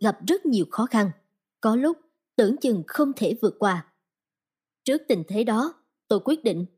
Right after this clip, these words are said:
tham gia vào những cuộc phẫu thuật thẩm mỹ do các tổ chức từ thiện tài trợ. Sự nhiệt tình của tôi đã được đền đáp và nhiều bang đã thông qua đạo luật này. Nhưng đó không phải là thắng lợi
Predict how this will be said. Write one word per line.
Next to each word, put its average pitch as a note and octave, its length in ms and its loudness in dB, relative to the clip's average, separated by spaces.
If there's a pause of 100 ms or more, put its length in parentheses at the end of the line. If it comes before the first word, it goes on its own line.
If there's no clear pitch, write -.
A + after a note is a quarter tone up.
(120)
tham C4+ 240 0
gia C4+ 180 2
vào G3+ 140 0
những F#3 160 -4
cuộc F3+ 280 -2
phẫu F3+ 160 2
thuật A#3 240 -2
thẩm F3+ 180 -4
mỹ G#3 320 -2 (180)
do C#4 140 2
các E4+ 280 -6
tổ B3+ 220 2
chức F#4+ 220 -2
từ F3+ 200 0
thiện D#3 180 -6
tài D#3 260 -6
trợ. D#3+ 200 0 (640)
Sự - 180 0
nhiệt G3 260 -2
tình F3+ 160 -2
của G3+ 140 -4
tôi G#3 280 0 (200)
đã G#3+ 140 0
được B3+ 240 0
đền G#3 240 0
đáp D4+ 240 -2 (220)
và A#3 160 2
nhiều A3 300 2
bang C#4 260 -2
đã A3+ 100 -2
thông A3 240 -4
qua G3+ 200 -2
đạo F3 260 -2
luật F3+ 200 -2
này. F3 240 -6 (640)
Nhưng G3 180 -2
đó G#3 340 -2
không D#4+ 180 0 (100)
phải F#3 140 2
là B3 100 -4
thắng A#3 240 -6
lợi F3+ 200 -2